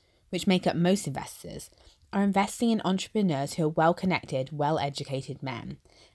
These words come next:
and these networks are hard to penetrate, especially as a woman. To back this up, a series of randomized controlled trials carried out by the University of California and Harvard University supports this.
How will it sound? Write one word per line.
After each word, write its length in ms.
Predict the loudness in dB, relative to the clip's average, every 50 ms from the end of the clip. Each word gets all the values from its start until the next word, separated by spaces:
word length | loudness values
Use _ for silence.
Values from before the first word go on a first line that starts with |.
| _
and 80 | 2 4
these 160 | 4 4 4
networks 640 | 4 2 2 2 0 0 -2 -2 -4 -10 -18 -16 -10 -6
are 100 | -6 -6
hard 380 | -4 0 2 4 4 4 2
to 60 | 0 -4
penetrate, 580 | -4 -4 -4 -4 -4 -4 -6 -6 -6 -8 -10 -12
especially 480 | -14 -6 -4 -4 -4 -4 -4 -6 -6 -6
as 140 | -6 -8
a 60 | -6 -6
woman. 420 | -4 -6 -6 -6 -10 -12 -14 -16 -18 _ _ _ _ _ _ _ _ _ _ _ _ _ _ _ _ _ _ _ -14 0
To 80 | 4
back 180 | 6 6 6 4
this 200 | 2 0 2 2
up, 280 | 2 2 2 0 -6 _ -8
a 60 | -8
series 380 | -2 2 4 4 4 4 4 4
of 140 | 4 4 4
randomized 480 | 4 2 2 2 2 2 2 2 2
controlled 460 | 0 -2 -2 0 2 2 2 2 0
trials 480 | -2 -4 -4 -2 -2 -4 -6 -8 -10 -12
carried 480 | -14 -10 -4 0 2 2 4 2 2 0
out 200 | 0 -2 -2 -4
by 120 | -6 -4
the 140 | -2 -2 -2
University 600 | 0 0 0 2 4 4 4 4 2 -2 -4 -6
of 80 | -6 -6
California 680 | -6 -6 -4 -4 -4 -4 -6 -6 -4 -4 -6 -8 -10 -10
and 120 | -10 -12 -10
Harvard 480 | -6 -2 -2 -2 0 -2 -4 -6 -6
University 680 | -6 -8 -8 -8 -10 -12 -12 -14 -14 -12 -12 -12 -12
supports 520 | -10 -10 -10 -10 -4 -2 -2 -2 -2 -4 -10
this. 420 | -14 -14 -14 -14 -14 -16 -16 -18